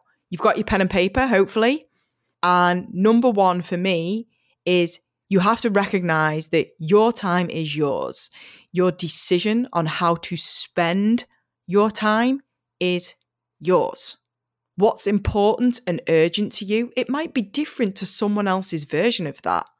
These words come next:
but that is yours to determine, to get clarity on, to understand, and to act upon.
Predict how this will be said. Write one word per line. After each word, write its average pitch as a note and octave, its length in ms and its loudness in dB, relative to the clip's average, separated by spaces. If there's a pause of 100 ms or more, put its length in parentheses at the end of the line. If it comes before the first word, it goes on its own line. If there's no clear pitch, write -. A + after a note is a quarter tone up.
(120)
but G3+ 180 -4
that A#3 220 -2
is G3+ 240 -6
yours F3+ 840 2 (280)
to - 100 -8
determine, D#3+ 800 -2 (300)
to - 80 -4
get E3+ 180 -2
clarity D#3 460 -2
on, G#3 320 -2
to E3+ 180 -6
understand, F3+ 800 -4 (320)
and F3 220 -2
to - 180 -2 (280)
act - 340 -6
upon. C#3+ 300 -8